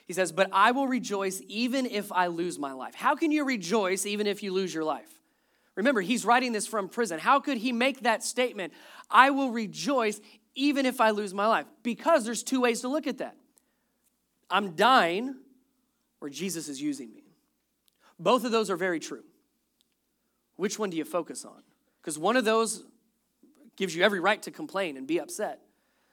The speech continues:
The other one allows you to rejoice. See, Paul is saying, whatever you look for, that's what you're gonna find. If you're always looking for complaints, guess what you're gonna find? Complaints. Complaining. Things to complain about. But if you're looking for things to rejoice about,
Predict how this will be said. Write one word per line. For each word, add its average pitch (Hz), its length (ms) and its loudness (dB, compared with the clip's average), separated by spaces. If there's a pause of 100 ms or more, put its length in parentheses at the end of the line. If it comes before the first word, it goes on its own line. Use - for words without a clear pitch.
(220)
The 147 140 -2
other 196 160 0
one 139 400 -8 (100)
allows 156 320 -2
you 139 60 -8
to 131 80 -12
rejoice. 127 680 -16 (760)
See, 165 120 -6
Paul 196 240 0
is 175 100 -4
saying, 180 380 -4 (680)
whatever 202 280 0
you 196 220 -6
look 160 320 -2
for, 240 400 -6
that's 160 500 -4
what 180 220 -8
you're 165 100 -6
gonna 139 160 -10
find. 143 320 -8
If 135 140 -14
you're 190 160 -2
always 190 320 -4
looking 165 540 -8
for 226 200 -4
complaints, 220 540 -8
guess 185 160 -10
what 202 100 -8
you're 208 80 -8
gonna 214 120 -8
find? 254 260 -10 (360)
Complaints. 233 540 -10 (460)
Complaining. 190 640 -12
Things 233 260 -8
to 226 80 -12
complain 214 320 -8
about. 190 300 -6
But 190 80 -2
if 190 120 -8
you're 196 140 -4
looking 247 460 -2
for 220 120 -6
things 214 300 -8
to - 160 -16
rejoice 175 640 -2
about, 156 260 -6